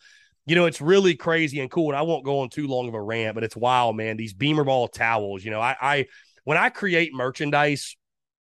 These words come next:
guys, I don't lead with, you know, what piece of merch can I create for my, my greatest personal gain? You know, I, I really just try to create merch that's cool and unique and is gonna be valuable to the end consumer, A K A Gamecock fans. And so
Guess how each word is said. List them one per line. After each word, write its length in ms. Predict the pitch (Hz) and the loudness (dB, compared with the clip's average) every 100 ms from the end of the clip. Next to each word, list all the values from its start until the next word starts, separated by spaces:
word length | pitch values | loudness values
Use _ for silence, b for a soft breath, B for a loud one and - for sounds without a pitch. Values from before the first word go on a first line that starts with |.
| _ _ - | _ _ -4
guys, 320 | 135 143 139 | 0 2 2
I 100 | 151 | 2
don't 240 | 180 160 117 | 2 0 -2
lead 340 | 120 131 117 | -6 -6 -4
with, 160 | 113 101 B B | -6 -8 B B
you 80 | 131 | -2
know, 100 | 117 | 2
what 260 | 175 190 | 0 0
piece 260 | 180 160 - | -2 -2 -4
of 80 | 123 | -2
merch 340 | 131 127 - | -2 -2 -4
can 120 | 127 | -4
I 100 | 123 | -4
create 420 | - 123 120 120 | -4 -6 -4 -4
for 60 | 117 | -4
my, 180 | 113 113 120 | -4 -4 -4
my 140 | 117 | -6
greatest 580 | 107 123 139 127 - - | -4 -4 -2 -2 -8 -2
personal 440 | 139 131 123 107 | -2 0 -4 -6
gain? 460 | 104 127 120 104 98 B B B 139 | -2 -2 -2 -4 -8 B B B -2
You 80 | |
know, 80 | 147 | 2
I, 140 | 147 - | 2 2
I 120 | 190 | 0
really 260 | 214 214 190 | 2 2 2
just 160 | 160 | 0
try 140 | - 151 | 0 0
to 60 | |
create 360 | 131 147 139 127 | -2 -2 -4 -2
merch 260 | 127 123 - | -2 -2 -6
that's 220 | 107 - | -10 -10
cool 520 | - 160 151 147 139 | -2 2 4 4 2
and 100 | 113 | 0
unique 500 | 101 101 123 139 127 | -4 -4 -2 -2 -4
and 100 | 110 | -8
is 80 | 98 | -6
gonna 160 | 123 117 | -4 -4
be 120 | 113 | -4
valuable 460 | 107 113 117 113 | 0 2 0 -2
to 60 | 110 | -6
the 140 | 104 | -6
end 140 | 101 104 | -10 -10
consumer, 480 | 98 - 98 87 - | -12 -10 -10 -10 -6
A 140 | 113 | -6
K 180 | - 113 | -4 -4
A 180 | 107 104 | -4 -4
Gamecock 520 | 107 104 107 98 - | -4 -4 -4 -6 -6
fans. 340 | 101 95 95 | -10 -8 -10
And 80 | 98 | -10
so 260 | - 120 | -2 0